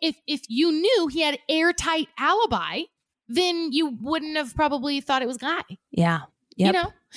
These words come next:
Speaker 1: Anyway.
Speaker 2: I know.
Speaker 1: Okay.
Speaker 2: All right. You know what else is, guys, did you get it right? Let me tell you how else you can get it right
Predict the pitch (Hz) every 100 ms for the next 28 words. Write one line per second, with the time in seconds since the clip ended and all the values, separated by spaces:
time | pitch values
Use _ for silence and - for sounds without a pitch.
0 | - 311 294 214 196 190 202 233 190 _
1 | _ - 220 196 180 - - - 247 370
2 | 330 294 294 320 285 - - 247 277 240
3 | 214 208 - - - - - - 233 302
4 | 294 311 392 302 262 285 - _ _ _
5 | _ _ _ _ _ - 247 349 403 415
6 | 370 359 311 277 277 - 277 233 220 208
7 | - 214